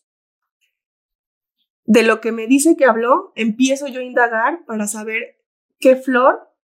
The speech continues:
necesita para que estas aproximadamente quince días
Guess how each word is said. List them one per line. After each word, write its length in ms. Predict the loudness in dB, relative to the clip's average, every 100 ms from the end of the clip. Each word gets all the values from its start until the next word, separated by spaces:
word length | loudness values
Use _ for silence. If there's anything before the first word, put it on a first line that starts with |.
| _ _ _
necesita 920 | 4 4 4 0 -2 -4 2 2 2
para 240 | 2 0 0
que 180 | -2 0
estas 460 | -2 0 0 0 -10 _
aproximadamente 840 | -2 0 -2 -4 -10 -10 -10 -10
quince 380 | -10 -10 -8 -8
días 320 | 0 0 0